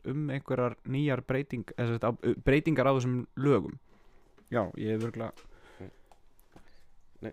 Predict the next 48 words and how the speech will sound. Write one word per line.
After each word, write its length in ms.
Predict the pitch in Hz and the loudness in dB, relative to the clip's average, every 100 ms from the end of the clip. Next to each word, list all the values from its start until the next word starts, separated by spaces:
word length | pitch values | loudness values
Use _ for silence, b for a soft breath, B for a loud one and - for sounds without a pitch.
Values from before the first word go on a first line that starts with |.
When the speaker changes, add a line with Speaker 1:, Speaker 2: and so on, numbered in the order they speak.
| - | -8
Speaker 2:
eða 80 | 110 | -4
þú 60 | |
veist, 100 | 107 | 2
Speaker 1:
Já, 80 | 139 | 6
þú 80 | 170 | 8
Speaker 2:
má 100 | 147 | 8
Speaker 1:
veist, 20 | |
nei, 160 | 139 101 | 6 4
Speaker 2:
ég? 120 | 92 | 0
Speaker 1:
ok, 120 | 113 120 | -2 -4
já, 120 | 104 101 | -4 -2
auðvitað. 600 | 147 196 120 123 123 104 123 151 | -4 -4 -2 -2 -4 -6 -2 0
<laughs> 300 | - - 120 | 2 0 2
Þarft-, 720 | 135 127 - - - - - - | -4 -4 -8 -8 -8 -14 -14 -10
you 140 | 135 | -6
don't 120 | 220 | -4
need 140 | 233 120 | -4 -4
to 80 | 110 | -4
ask. 580 | 104 117 160 175 - B B B B B | -4 -4 -4 -6 -12 B B B B B
Hann 140 | 107 107 | 0 2
er 80 | 104 | 2
að 80 | |
stela 440 | 101 120 135 156 151 - | 2 6 6 6 4 2
baggi, 380 | 113 - 120 98 - - 156 214 - - | -2 -4 -6 -6 -8 -18 -20 -20 -20 -10
eh, 180 | - - - | -8 -8 -8
krakka 260 | 107 98 98 | -8 -6 -4
mínir. 200 | 98 - 104 | -6 -8 -4
Speaker 2:
Já. 140 | 98 95 95 - b b b - | 0 0 0 -6 b b b -12
Speaker 1:
Eh, 500 | - 110 110 110 110 98 113 | -2 2 4 6 4 2 0
já, 80 | 104 | 2
það 120 | 110 | 2
sem 80 | 123 | 0
ég 60 | |
ætla 100 | 117 | 0
að 60 | 120 | 2
segja 140 | 131 117 | 2 2
var, 140 | 110 - - - - - | 0 -4 -20 -20 -20 -6
um 100 | 117 | -4
daginn 440 | - 135 160 147 131 | 2 4 4 4 2
þá 60 | 131 | 6
var 140 | 139 | 6
einhver 160 | 127 135 | 6 4
umræða 300 | 139 131 117 | 4 4 4
um 140 | 117 110 | 4 4
það 160 | 104 - | 2 0
á 200 | - 113 113 113 113 - - | -2 0 2 2 0 -4 -4
einmitt 300 | 107 104 - | 0 0 0
kvikmyndagerðarfólki, 800 | 135 113 104 107 101 101 - 123 | 0 0 0 0 -2 -4 -4 -2